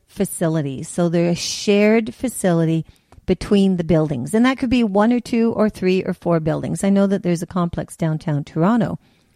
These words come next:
and there's six buildings that actually use that one complex. And the complex is out of this world. I mean, it's got, um, it's got a bowling alley. <laughs> It's got an Olympic-sized swimming pool.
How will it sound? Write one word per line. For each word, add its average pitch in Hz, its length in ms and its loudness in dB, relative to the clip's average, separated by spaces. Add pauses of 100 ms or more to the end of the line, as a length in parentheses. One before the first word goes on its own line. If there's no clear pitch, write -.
(140)
and 185 240 2
there's 180 360 2 (380)
six - 480 -2
buildings 180 760 0 (340)
that 180 200 2
actually 180 320 -2
use 185 360 4
that 165 240 -4
one 165 340 0
complex. - 680 -4
And 220 100 2
the 220 40 -4
complex 285 460 0
is 240 120 -2
out 226 160 2
of 233 40 2
this 220 200 -4
world. 190 340 0
I 170 60 2
mean, 175 180 2
it's - 300 -4
got, 165 480 -2
um, 156 340 0 (460)
it's 175 120 0
got 180 180 4
a - 20 -2
bowling 208 360 6
alley. 247 520 6
<laughs> - 80 -8
It's 175 400 2
got 185 180 4
an 170 60 2
Olympic-sized 170 640 0
swimming 247 320 2
pool. 214 420 2